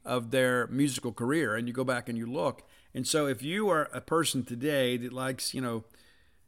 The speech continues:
you know, Florida Georgia Line, Morgan Wallen, I mean, these people were influenced. Th-, these are all part of the same tree. And so I think it's important to know the evolution of your favorite music.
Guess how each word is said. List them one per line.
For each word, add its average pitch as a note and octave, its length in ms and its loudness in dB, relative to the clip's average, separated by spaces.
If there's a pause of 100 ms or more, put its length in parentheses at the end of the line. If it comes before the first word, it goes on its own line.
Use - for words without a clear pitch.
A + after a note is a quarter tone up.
you - 80 -6
know, A#2 40 -6
Florida C3+ 280 0
Georgia C3 320 0
Line, B2 320 -2
Morgan B2 400 0
Wallen, A#2 460 0
I B2+ 40 -10
mean, C3 100 -6
these F3+ 200 0
people C#3+ 360 -2
were B2 140 0
influenced. A#2 600 -4
Th-, C3 140 -10
these D#3 240 0
are C#3 80 -2
all D3+ 140 0
part D#3 340 4
of B2 80 -4
the A#2+ 100 -4
same D3 400 2
tree. E3+ 520 -2 (460)
And B2 120 -4
so D3 100 0
I C#3 60 2
think F3 180 -2
it's D#3 140 -2
important D3 480 2
to C#3+ 140 -6
know C#3 140 0
the C3 180 -2
evolution C3+ 640 -2 (720)
of A2+ 100 -2
your C3 80 0
favorite C3 300 2
music. D3+ 420 -2